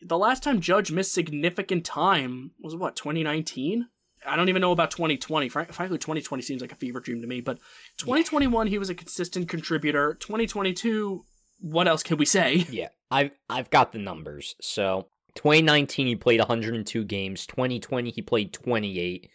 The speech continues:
Speaker 2: Again, I'm not really gonna consider that season so much, but even then, that was less than half the season. Twenty twenty-one, a hundred and forty-eight games. Twenty twenty-two, a hundred and fifty-seven games. And you could slot him around in the outfield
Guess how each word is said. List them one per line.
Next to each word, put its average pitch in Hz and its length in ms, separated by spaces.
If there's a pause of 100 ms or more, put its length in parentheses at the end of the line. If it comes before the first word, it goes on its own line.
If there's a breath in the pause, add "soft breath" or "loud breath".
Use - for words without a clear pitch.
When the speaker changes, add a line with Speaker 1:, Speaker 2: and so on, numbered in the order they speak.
(160 soft breath)
Speaker 2:
Again, 123 260
I'm 135 100
not 151 160
really 143 200
gonna 123 220
consider 123 480
that 120 180
season 120 320
so 123 180
much, 123 360 (100)
but 104 200
even 107 280
then, 104 160
that 101 140
was 95 200
less 101 240
than 98 140
half 101 280
the 92 80
season. 104 560 (560 soft breath)
Twenty 170 260
twenty-one, 151 500
a - 20
hundred 135 240
and 127 100
forty-eight 117 440
games. 113 280
Twenty 120 240
twenty-two, 113 460
a 113 40
hundred 107 240
and 92 100 (100)
fifty-seven - 880
games. - 640 (580)
And 120 500 (400)
you 117 140
could 110 180
slot 113 320
him 113 140
around 101 260
in 98 80
the 95 180
outfield 92 560